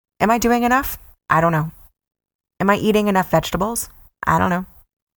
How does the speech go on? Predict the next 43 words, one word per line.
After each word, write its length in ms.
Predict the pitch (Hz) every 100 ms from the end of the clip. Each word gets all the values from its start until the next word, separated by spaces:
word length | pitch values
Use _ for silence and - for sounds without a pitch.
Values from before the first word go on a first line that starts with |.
| _ _
Am 140 | 185
I 80 | 185
lifting 520 | 170 175 - 190 180
enough 260 | 175 160 -
weights? 440 | 147 180 - - - - _ -
I 140 | 156
don't 80 | 220
know. 200 | 208 208 - _ _ _ _ _ _ _ _ _ - -
What 220 | 180 156
do 100 | 190
I 80 | 202
want 180 | 196 190
for 80 | 185
dinner? 340 | 190 180 135 - -
I 180 | 165 180
don't 140 | 208
know." 360 | 202 196 214 196 - -
<laughs> 100 | 277 - - - -
It's 160 | 202 233
an 140 | - -
easy 480 | 220 247 226 247 - -
answer 360 | 202 208 175
that 280 | 160 - 160
lets 240 | 180 185
us 120 | 202 -
off 220 | 160 165
the 100 | -
hook. 380 | 143 196 180 - - - - - - - - -
It 160 | - 180
takes 360 | - 196 220 240
the 60 |
responsibility 680 | 220 - 190 - 165 160 156
away 300 | 151 143 160
from 200 | - 226
us, 220 | 156 151
and 140 | - 165
it 100 | -
forces 460 | 226 262 - 175
us 320 | 160 156 - -
to, 160 | 170
to, 140 | 147 165 -
to 140 | - 196
defer 640 | 185 - 214 285 226 -